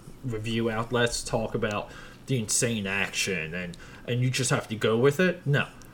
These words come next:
These movies have slow motion shots of girls wiggling their butts at least three times.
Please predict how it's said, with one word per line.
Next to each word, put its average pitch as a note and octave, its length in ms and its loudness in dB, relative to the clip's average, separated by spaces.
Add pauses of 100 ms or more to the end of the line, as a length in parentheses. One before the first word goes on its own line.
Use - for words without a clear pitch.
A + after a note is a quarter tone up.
(500)
These E3 400 2
movies D#3+ 480 8
have A#2 400 2 (180)
slow F3 440 8
motion G3 600 6
shots - 760 2
of A#2 240 0
girls D3+ 400 6
wiggling F3+ 640 8
their F3 160 10
butts - 640 2 (600)
at D#3+ 140 12
least B3 580 6
three G3+ 240 10
times. - 580 4